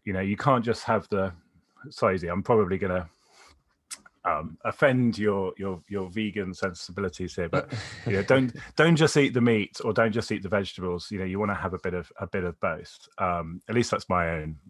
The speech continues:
Speaker 1: uh, <laughs> philosophy on, on
Speaker 2: Tofu.
Speaker 1: food. Um,
Speaker 2: And tempeh.
Speaker 1: Indeed, indeed. Um, so you wanna have a balanced diet. And so I think I, I,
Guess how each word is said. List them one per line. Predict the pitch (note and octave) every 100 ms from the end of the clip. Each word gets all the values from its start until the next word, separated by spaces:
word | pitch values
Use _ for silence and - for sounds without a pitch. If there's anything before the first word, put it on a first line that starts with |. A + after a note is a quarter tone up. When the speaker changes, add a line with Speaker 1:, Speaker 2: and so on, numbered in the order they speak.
| -
Speaker 1:
uh, | F2 E2 - - -
<laughs> | - A2
philosophy | - G#2 F#2 - F#2+ F2
on, | D#2+ - - - - -
on | A2
Speaker 2:
Tofu. | - F2+
Speaker 1:
food. | D#2 _ - _ _
Um, | F#2 F#2+ F#2+ F#2+
Speaker 2:
And | F#2 E2
tempeh. | F#2+ E2+ E2 D#2+ - _ _ _ -
Speaker 1:
Indeed, | A2 G2+ F2 D#2+ -
indeed. | F#2 F#2 F2 - - -
Um, | G2+ G2+ G#2 G#2
so | - D3
you |
wanna | F#3+
have | F3
a | C#3
balanced | B2+ A#2+ G#2
diet. | G#2+ F2 F2
And | A2+
so | B2 C3
I |
think | B2+ D3+ -
I, | A#2+
I, | - B2+